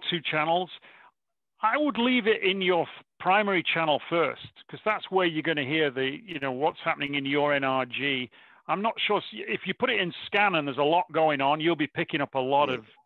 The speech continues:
Speaker 1: of just, just l-, humans can only listen to one thing at a time. Um, so I would just l-, leave it in your N R G unless you really need to talk on sixteen. I, I, if you've ever been on, you know,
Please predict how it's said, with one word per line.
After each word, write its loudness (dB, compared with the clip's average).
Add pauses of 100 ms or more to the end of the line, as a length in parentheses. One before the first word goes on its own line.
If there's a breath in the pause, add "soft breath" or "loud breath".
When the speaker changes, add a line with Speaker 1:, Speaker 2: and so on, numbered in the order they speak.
(420 soft breath)
Speaker 1:
of -2 (680 soft breath)
just, -2 (140)
just -6
l-, 0 (320 loud breath)
humans 2
can 2
only 6
listen 0
to -2
one 2
thing 0
at 2
a -16
time. 0 (340)
Um, 2
so 2
I 4
would 4
just 0 (160)
l-, -2
leave 2
it 4
in 2
your 6
N 2
R 2
G 0
unless 2 (100)
you -4
really 2
need -2
to -12
talk 0 (360 loud breath)
on -6
sixteen. -4 (100)
I, 0
I, 0 (460 loud breath)
if -4
you've 0
ever 4
been 2
on, 2 (100)
you -2
know, 0